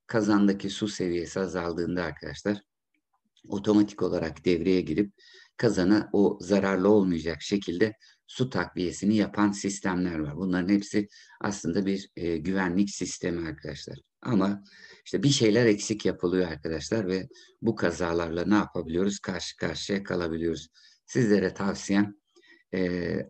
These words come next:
aman kazan gördüğünüzde arkadaşlar, e, çok hassas olun. Yani eğer çalıştığınız yerde bir buhar kazanı varsa mutlaka, e, hem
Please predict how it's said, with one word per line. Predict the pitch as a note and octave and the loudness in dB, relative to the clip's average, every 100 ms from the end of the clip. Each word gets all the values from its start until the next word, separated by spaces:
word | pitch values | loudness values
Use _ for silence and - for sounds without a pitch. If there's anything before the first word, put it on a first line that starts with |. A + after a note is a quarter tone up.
| _ - | _ 2
aman | A#2 F#2 D2+ - _ _ | 2 2 0 -10 _ _
kazan | - B2 G#2+ G2+ G2 | -2 0 4 4 6
gördüğünüzde | F#2+ E2 F2 F2 D#2+ F2+ | 4 4 0 -2 -4 -8
arkadaşlar, | E2 - E2 - G#2 G2+ - _ - - _ - | -6 -6 -6 0 0 0 -10 _ -20 -20 _ -8
e, | F#2 F2 F2 E2+ E2+ E2 F2 - _ _ _ _ _ _ | -2 0 0 -2 -4 -6 -8 -14 _ _ _ _ _ _
çok | - - - | -4 -4 -4
hassas | G2 - F2+ - | -4 -2 -2 -2
olun. | D#2 D#2 D2+ | -2 -2 -4
Yani | F#2+ D#2+ E2 D2+ | -4 -2 -2 -4
eğer | G2+ F#2 E2 - - | -2 -4 -4 -10 -6
çalıştığınız | G2+ F2+ - F#2 F2+ E2 | -2 -2 -2 -2 -2 -2
yerde | E2+ E2 D#2+ D#2 - _ _ | -4 -4 -4 -6 -14 _ _
bir | - F#2 | -4 0
buhar | F#2 F#2+ F#2 | 2 0 -2
kazanı | - E2 E2+ E2+ | -4 -4 -2 -2
varsa | F#2+ E2 - F#2+ - _ _ _ _ - | -2 -4 -4 -4 -6 _ _ _ _ 0
mutlaka, | C3 C3 G2+ G2 F#2+ - - | 0 0 -2 0 -2 -4 -8
e, | F2 F2 E2 | -4 -4 -4
hem | G2+ G#2+ - | 2 2 2